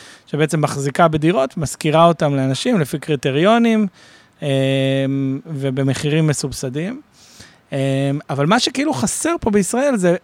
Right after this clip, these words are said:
זה, זה דווקא נקודה שיש אותה בכ-, בכל מיני מדינות, שזה דווקא, נגיד, מ-, אה, דיור ללא מטרות רווח במחיר עלות. אני חושב שכאילו אפשר ליצור מנגנונים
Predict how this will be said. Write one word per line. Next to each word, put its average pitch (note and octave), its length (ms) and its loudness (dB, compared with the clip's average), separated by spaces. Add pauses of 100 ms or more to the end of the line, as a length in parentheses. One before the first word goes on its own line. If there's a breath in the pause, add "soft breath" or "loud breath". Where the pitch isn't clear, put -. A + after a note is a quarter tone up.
זה, D3+ 240 0 (180)
זה D3 200 -2
דווקא G3 320 0 (260)
נקודה F3+ 360 -2
שיש F#3+ 280 0
אותה F#3+ 160 -2
בכ-, E3 260 -4 (180)
בכל G#3 180 -6
מיני G#3 200 2
מדינות, A3 380 0
שזה F#3 280 4
דווקא, G3+ 260 0
נגיד, F#3+ 280 2
מ-, F3+ 60 2
אה, D#3 400 0
דיור F#3 300 6
ללא F3 160 8
מטרות F3 360 2
רווח A3+ 240 2
במחיר F3+ 440 2
עלות. D3+ 380 2
אני - 960 -20
חושב B3+ 160 0
שכאילו G#3 420 2
אפשר G3+ 260 4
ליצור F#3 320 4
מנגנונים D#3+ 800 2